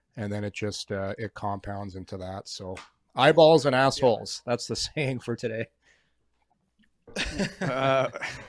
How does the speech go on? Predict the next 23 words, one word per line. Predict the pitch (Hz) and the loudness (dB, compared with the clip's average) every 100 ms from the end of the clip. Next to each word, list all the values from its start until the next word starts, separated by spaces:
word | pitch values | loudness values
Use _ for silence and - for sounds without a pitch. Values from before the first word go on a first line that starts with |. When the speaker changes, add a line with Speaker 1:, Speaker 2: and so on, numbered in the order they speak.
| - _ _ _ _ _ _ - | -20 _ _ _ _ _ _ -6
Speaker 2:
we, | 135 180 190 - - - | 0 2 0 -10 -16 -6
uh, | 135 127 123 - _ _ _ _ _ - - - | -4 -4 -8 -12 _ _ _ _ _ -18 -14 -4
I'm | 156 | 2
gonna | 185 | 6
ask | 175 170 - | 6 6 2
you | |
this | 151 143 | -2 -2
question, | 147 139 127 123 | 2 2 0 -2
and | 120 | -2
it's | 110 | -2
not | 135 131 123 | 0 0 0
to | 123 | -2
be | 113 120 | -2 -4
negative. | 113 120 127 113 101 | -2 2 2 2 -2
It's | |
just | 127 - | -4 -6
a | |
curious | 110 131 131 117 - | -4 0 2 2 0
thing | 123 117 110 | -2 -2 -2
of, | 107 - | -4 -4
we | 117 | -2
talked | 127 117 113 | 2 2 0
about | 117 110 | 0 0